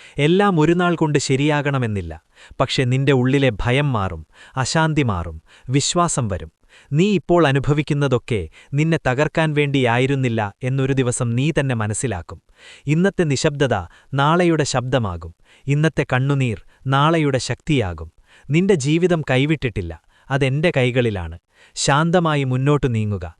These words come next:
ക്ഷമയോടെ കാത്തിരിക്കുക, വിശ്വാസത്തോടെ ജീവിക്കുക. ഞാൻ കൂടെയുണ്ട്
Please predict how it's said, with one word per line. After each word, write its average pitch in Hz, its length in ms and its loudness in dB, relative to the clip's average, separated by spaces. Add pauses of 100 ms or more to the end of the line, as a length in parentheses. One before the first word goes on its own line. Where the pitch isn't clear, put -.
(260)
ക്ഷമയോടെ 156 540 2
കാത്തിരിക്കുക, 117 760 -4 (300)
വിശ്വാസത്തോടെ 139 800 0
ജീവിക്കുക. 104 640 -4 (320)
ഞാൻ 147 280 2
കൂടെയുണ്ട് 135 600 0